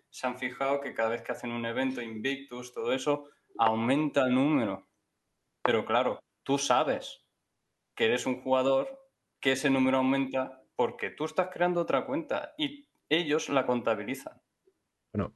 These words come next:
Speaker 2: a ver, eh, hay otro, otro motivo por el cual puede pasar eso, ¿eh? Y es que es cuando hay un free fly. Entonces viene alguien, hay un free fly, se hace una cuenta, juega,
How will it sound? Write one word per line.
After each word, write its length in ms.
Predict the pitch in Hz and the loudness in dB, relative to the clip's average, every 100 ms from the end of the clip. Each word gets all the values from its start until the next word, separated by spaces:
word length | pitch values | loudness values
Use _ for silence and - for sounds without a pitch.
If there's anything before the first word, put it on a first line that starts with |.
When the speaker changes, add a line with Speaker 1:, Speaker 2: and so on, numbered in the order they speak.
| - | 8
Speaker 2:
a 80 | |
ver, 400 | 127 127 123 - - | 12 12 10 0 0
eh, 500 | 110 107 107 104 104 | 4 6 6 6 6
hay 140 | 110 | 6
otro, 720 | 123 135 117 113 107 107 101 101 | 6 8 8 8 6 4 2 0
otro 200 | 107 107 | 2 2
motivo 320 | 98 107 98 | 2 2 2
por 120 | 92 | 0
el 60 | 95 | -2
cual 160 | 98 95 | -2 -2
puede 180 | 95 | -2
pasar 220 | 87 - 92 | -2 -6 -6
eso, 220 | - 101 | -4 -2
¿eh? 80 | 120 | -2
Y 120 | 104 | -2
es 100 | - | 0
que 220 | 104 98 | 0 0
es 100 | 98 | 0
cuando 240 | - 104 | 0 2
hay 120 | 98 101 | 2 2
un 80 | |
free 160 | 92 104 | 0 -2
fly. 300 | 95 95 98 _ - - _ _ _ _ _ _ _ _ _ | 0 -4 -4 _ -16 -16 _ _ _ _ _ _ _ _ _
Entonces 220 | _ 110 107 | _ -2 2
viene 160 | 104 | 6
alguien, 460 | 120 135 151 156 151 - - _ _ | 8 8 4 0 -8 -18 -20 _ _
hay 80 | 110 | -2
un 80 | 104 | 2
free 120 | 104 | 2
fly, 320 | 120 156 156 | 4 4 0
se 140 | - | 0
hace 120 | 107 110 | 2 2
una 140 | 101 | 2
cuenta, 420 | 127 147 165 170 - _ _ | 2 0 -2 -4 -8 _ _
juega, 460 | - 131 151 165 | 6 6 6 -2